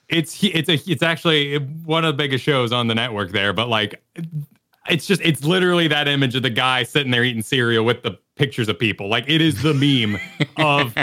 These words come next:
Speaker 1: podcasting 'cause they're actually my friends that I talk to every week and play games with, and I, and then records after us. So it's, like, super safe too, 'cause, like, it'll record tonight. So everything we talk about, like, I get to go hear their takes on it. We've already done our show. So it's not like I,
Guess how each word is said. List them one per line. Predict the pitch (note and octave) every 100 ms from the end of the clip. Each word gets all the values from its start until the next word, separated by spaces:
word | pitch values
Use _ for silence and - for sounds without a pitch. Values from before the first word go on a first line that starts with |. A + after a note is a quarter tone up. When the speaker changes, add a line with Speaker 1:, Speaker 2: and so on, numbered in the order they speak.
| - -
Speaker 1:
podcasting | C#3+ C#3 A#2+ B2+ A2 - B2 A#2
'cause | B2+
they're | C#3+ D3+
actually | C#3+ D#3+ E3 F3+ E3
my | C#3 C3
friends | - C3+ B2+ A2+
that | B2+
I | B2
talk | - D#3+ D3+
to | - C3
every | D#3 D3 C#3
week | A#2+ A#2+ G2+ - - - - -
and | C#3+ B2+
play | C3+ C#3+
games | C3 C3 C3 B2
with, | A2+ G#2+ G#2+ - -
and | C3+ B2
I, | B2+
and | C3+ C3+
then | C3
records | A#2 A2 B2 G#2
after | G#2+ G#2 C#3 C#3
us. | -
So | A#2+
it's, | A2+
like, | A#2 -
super | - B2
safe | - A2 G#2+
too, | - A#2
'cause, | A#2+ A2
like, | G#2 G#2
it'll | A2
record | A2 - B2 A2+
tonight. | - G#2 A#2 C#3+
So | A#2
everything | G#2+ A#2 A#2 A2+
we | G#2+
talk | G#2+ C3+ A#2
about, | D#3+ D#3+ D#3
like, | B2
I | A#2
get | A#2
to | A#2
go | A#2
hear | A#2+ A2
their | G#2+ A#2+
takes | D3+ C#3 D3
on | D3
it. | C3+
We've | B2
already | D3+ D#3
done | A3+ F3+
our | A#2
show. | - G2+
So | C3+ A#2+
it's | D3+
not | C#3+
like | C#3+
I, | C#3+